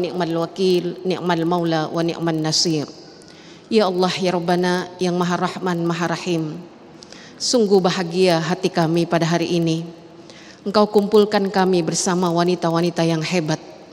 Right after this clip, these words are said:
Bersama wanita-wanita yang sedang belajar untuk bagaimana mengikuti jejak para sahabiyah. Para perempuan yang telah dididik oleh Rasul sallallahu alaihi wasallam. Ya Allah, ya Rabbana, ya Karim, ya Mujibas Sa'ilin.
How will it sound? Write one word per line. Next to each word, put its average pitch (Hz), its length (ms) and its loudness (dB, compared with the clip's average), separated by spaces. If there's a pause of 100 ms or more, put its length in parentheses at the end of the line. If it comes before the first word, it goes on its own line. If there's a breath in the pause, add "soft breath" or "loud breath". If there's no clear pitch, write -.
(480 loud breath)
Bersama 214 560 2
wanita-wanita 208 800 2
yang 196 160 4
sedang 202 320 0
belajar 202 560 4
untuk 208 320 0
bagaimana 202 480 4
mengikuti 190 560 2
jejak 185 480 0
para 185 160 2
sahabiyah. 180 800 0 (920 loud breath)
Para 208 160 4
perempuan 220 480 4
yang 226 160 2
telah 226 160 0
dididik 214 400 -2
oleh 220 160 4
Rasul 226 480 4
sallallahu 202 560 4
alaihi 180 480 0
wasallam. 160 560 0 (720 loud breath)
Ya 247 160 4
Allah, 226 240 2
ya 226 160 2
Rabbana, 220 400 4
ya 214 160 6
Karim, 214 640 4
ya 220 240 6
Mujibas 196 560 2
Sa'ilin. 208 560 2